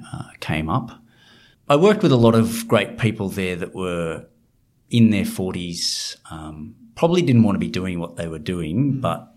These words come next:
Speaker 1: by that point in time, a lot of private school fees and a massive mortgage and didn't really have a lot of choice. And I was in my twenties and I was single, and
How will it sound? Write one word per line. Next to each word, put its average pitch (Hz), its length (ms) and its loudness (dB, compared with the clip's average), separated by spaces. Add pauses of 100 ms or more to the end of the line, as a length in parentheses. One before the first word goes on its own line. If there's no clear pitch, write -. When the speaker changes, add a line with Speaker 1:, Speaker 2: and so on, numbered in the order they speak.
Speaker 1:
by 92 140 -2
that 104 240 -4
point 87 180 -4
in 85 100 -6
time, 85 460 -4
a 85 60 -6
lot 85 160 -4
of 85 100 -10
private 85 300 -6
school 87 200 -4
fees 80 300 -8
and 76 80 -6
a 80 40 -6
massive 85 360 -4
mortgage 80 400 -8
and 78 220 -4
didn't 87 180 -4
really 78 180 -10
have 80 140 -8
a 76 60 -10
lot 76 140 -10
of - 100 -12
choice. - 400 -2 (960)
And 117 160 4
I 131 120 6
was 120 160 2
in 117 120 2
my 104 140 -2
twenties 104 440 4
and 92 140 -2
I 85 140 -2
was 87 460 0 (220)
single, 90 460 0
and 85 260 -4